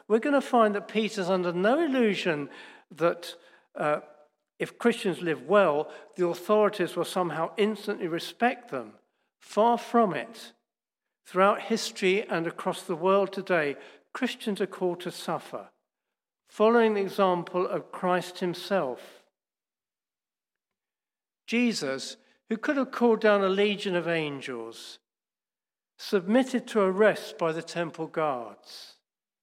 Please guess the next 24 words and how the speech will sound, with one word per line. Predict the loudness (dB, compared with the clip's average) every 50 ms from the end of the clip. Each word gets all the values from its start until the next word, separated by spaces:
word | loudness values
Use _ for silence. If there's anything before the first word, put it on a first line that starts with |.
| _ _ _ _ _ _ _ _ _ _ _ _ _
He | _ -4 -2
submitted | -2 -2 -2 -2 -2 0 2 2 2 2 2 0 0 0 -2 -8 -18 -20 _ -20 -20 _ _ _ -2
to | 0 0 0
admit, | 2 2 0 0 0 -2 -8 -10 -8
an | -4 -4
admittedly | -2 0 0 -2 -2 -2 -2 -2 -2 -2 -2 -4 -4
illegal | -4 0 2 2 2 2 2 -2 -2
kangaroo | -4 -4 -4 -2 0 0 0 0 -2 0 0 -2 -2
court | -4 -6 0 2 4 4 4 2 -2 -10 -16 -18 -18 -20 _ _ _ _ _ _ _ _ _ _ _ _ _ _ _ _ _ _ -6
and | -6 -6 -6
finally | -8 -2 0 2 4 4 4 2 0 -2
submitted | -2 -4 -6 -6 -2 -2 -2 -2 -2 -4 -4 -6 -6 -6 -10 -18 _ _ _ _
to | -14 -8
the | -8 -8 0
death | 2 2 2 2
sentence | 0 -4 -4 -2 -2 -2 -4 -8 -10 -10 -10 -10 -10
by | -6 -2 -2 -2 -2
Pilate. | -4 -8 -4 -2 0 0 0 -2 -4 -8 -10 -12 -14 -16 -16 -16 _ _ _ _ _ _ _ _ _ _ _ _ _ _ _ _ _ _ _ _ _ _
He | -12
didn't | -10 -8 -8 -8
have | -10 -12 -14
to | -14 -10
do | -6 -4 -4 -4 -4
that. | -6 -10 -12 -18 -20